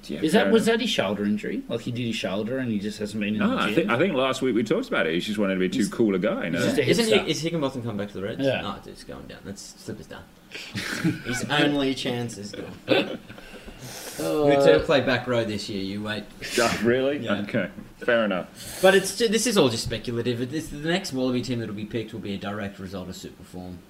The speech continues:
Speaker 2: Yeah, and so it should be.
Speaker 1: Yeah,
Speaker 2: So
Speaker 3: Exactly.
Speaker 2: it should be. What do we think? What do we, let's give it a grade for the season. We're all teachers here, A, B, C, D, or E. Uh,
Speaker 3: Forty percent is a, is a D, isn't it?
Speaker 1: No.
Speaker 2: Yeah.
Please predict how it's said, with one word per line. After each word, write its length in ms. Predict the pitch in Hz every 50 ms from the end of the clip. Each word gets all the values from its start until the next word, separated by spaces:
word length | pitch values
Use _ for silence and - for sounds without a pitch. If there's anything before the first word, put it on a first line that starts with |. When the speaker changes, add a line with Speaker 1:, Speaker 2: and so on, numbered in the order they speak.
| -
Speaker 2:
Yeah, 300 | 208 208 196 170 143 127 147
and 100 | 185 180
so 140 | 262 277 277
it 60 | 262
should 220 | 262 - 302 254
be. 280 | 233 - - - - - - -
Speaker 1:
Yeah, 180 | 170 175 - -
Speaker 2:
So 60 | -
Speaker 3:
Exactly. 260 | 240 190 202 196 190 220 202
Speaker 2:
it 300 | - 139 98 - - - - - -
should 120 | - - -
be. 60 | -
What 140 | - 226 240
do 80 | 254
we 100 | 247 233
think? 240 | 202 - 190 147 113
What 120 | 160 185
do 40 | 190 185
we, 100 | 185 170
let's 240 | 185 196 190 -
give 180 | - 196 190 170
it 60 | 160
a 40 | 156
grade 460 | 139 127 143 143 135 127 123 120 113
for 100 | - 139
the 140 | 127 117 107
season. 600 | - - 120 113 117 117 117 151 180 220 302 - -
We're 140 | - 117 120
all 120 | 127 120
teachers 440 | 104 - 120 113 107 - 131 123 113
here, 260 | - 135 156 185 160 131
A, 120 | 131 135
B, 200 | 123 139 127 120
C, 280 | 113 - - 120 120 117
D, 200 | 101 120 117 113
or 120 | 104 - -
E. 440 | - 143 147 147 156 185 214 269 - - - - - - - - - - -
Uh, 380 | 139 143 139 135 131 131 120
Speaker 3:
Forty 260 | 110 - 175 185 175 156
percent 400 | 123 117 - - 135 135 127 117
is 140 | 104 95
a, 420 | 101 104 101 98 95 95 90 - - - - 90 92 90
is 160 | - - 101
a 60 | 107
D, 320 | 95 90 107 120 139 135 110
isn't 120 | 98 107 139
it? 100 | 170 180 - - - - - -
Speaker 1:
No. 140 | - - 65
Speaker 2:
Yeah. 300 | 147 139 78 78 78